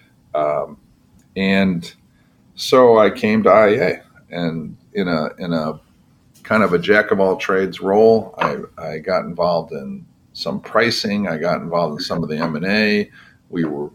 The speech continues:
rolling out new technology, so I was very involved in how that was organized and constructed.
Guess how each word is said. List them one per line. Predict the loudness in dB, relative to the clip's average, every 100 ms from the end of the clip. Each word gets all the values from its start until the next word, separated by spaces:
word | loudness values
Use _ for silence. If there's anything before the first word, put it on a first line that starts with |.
| -4
rolling | 0 0 0
out | -2 -2 -4
new | -8 -8
technology, | -8 -10 -4 -2 -2 -2 -4 -6
so | -4
I | -6
was | -6 -8
very | -12 -8 -4 -4 -6
involved | -8 -8 -6 -8
in | -14
how | -8 -6 -4
that | -4 -6
was | -8 -12 -14 -18 _
organized | -4 -4 -4 -6 -6 -8
and | -14
constructed. | -20 -14 -2 -2 -2 -4 -6